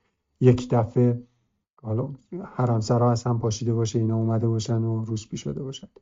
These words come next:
داستان داره. توی هر دوره‌ای هم یک اتفاقاتی افتاده و اینها. از جملهٔ این دوره‌ها انقلاب هست که با انقلاب عملاً شروع نابودی شهر نو بوده که تا سال شصت و هفت یا شصت و هشت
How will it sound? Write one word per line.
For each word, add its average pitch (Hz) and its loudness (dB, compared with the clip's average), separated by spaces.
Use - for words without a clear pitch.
داستان 123 4
داره. 107 -2
توی 131 2
هر 131 6
دوره‌ای 127 4
هم 127 2
یک 123 2
اتفاقاتی 123 -2
افتاده 123 -2
و 117 0
اینها. 117 -2
از 160 6
جملهٔ 127 4
این 123 6
دوره‌ها 123 4
انقلاب 123 2
هست 147 0
که 127 -4
با 120 0
انقلاب 127 2
عملاً 123 0
شروع 143 6
نابودی 120 4
شهر 113 0
نو 120 4
بوده 139 2
که 127 -2
تا 120 -4
سال 117 -2
شصت 113 -6
و 113 -4
هفت 117 -6
یا 120 0
شصت - -10
و - -8
هشت 113 -6